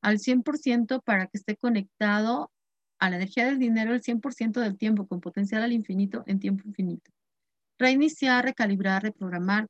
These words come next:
cuerpo, mente y espíritu.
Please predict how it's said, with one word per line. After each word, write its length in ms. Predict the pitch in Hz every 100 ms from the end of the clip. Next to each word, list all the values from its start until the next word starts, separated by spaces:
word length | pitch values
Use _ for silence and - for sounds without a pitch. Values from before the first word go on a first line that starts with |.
| _
cuerpo, 600 | 240 233 233 - 240 233 -
mente 760 | 202 208 208 208 - 226 226 -
y 300 | 202 208 226
espíritu. 800 | - 202 196 _ 196 165 170 _